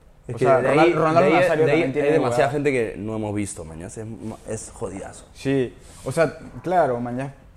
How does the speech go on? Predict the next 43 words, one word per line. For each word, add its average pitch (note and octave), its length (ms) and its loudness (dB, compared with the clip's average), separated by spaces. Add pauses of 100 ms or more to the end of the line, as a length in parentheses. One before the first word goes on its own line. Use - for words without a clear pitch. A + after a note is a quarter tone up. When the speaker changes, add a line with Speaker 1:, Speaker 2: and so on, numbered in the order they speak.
(140)
Speaker 2:
A B2+ 120 -2
Speaker 1:
Tipo, C#3+ 180 2
Speaker 2:
Di - 60 4
Ste-, - 40 -2
Speaker 1:
tú, G#3+ 80 10
Speaker 2:
a A3 40 10
Di - 80 8
Speaker 1:
todo A#3 100 10
esto, G3 80 6
Speaker 2:
Stefano, G3+ 300 2
a D#3+ 80 0
Di D#3 100 4
Stefano F3+ 320 -4
no D3+ 80 -2
lo D#3 60 0
hemos D3+ 220 -2
visto D#3 220 -6
Speaker 1:
todos A2 120 -6
Speaker 2:
tampoco. G#3 140 6
Speaker 1:
estos A3+ 180 2
huevones, C#3+ 340 2
Speaker 2:
En D3+ 80 -2
Speaker 1:
tipo, C#3 120 2
Speaker 2:
ese E3+ 120 2
momento D3+ 320 2
la C#3+ 100 2
gente C#3+ 200 -2
no C#3+ 100 -4
sabía C#3 480 2
na-, C3 320 -8
nada, B2+ 400 -2
huevón. G#2 140 -4
Speaker 1:
tipo, C3+ 180 2
yo D#3+ 140 2
siento F3+ 340 -2
que C#3+ 220 0
en, A#2 260 -2
en A#2 260 -6 (120)
accolades, C3+ 840 -2
en, G#2 760 -4
puta, G2 420 -4
stats, - 640 2 (500)
tipo, A#2 280 0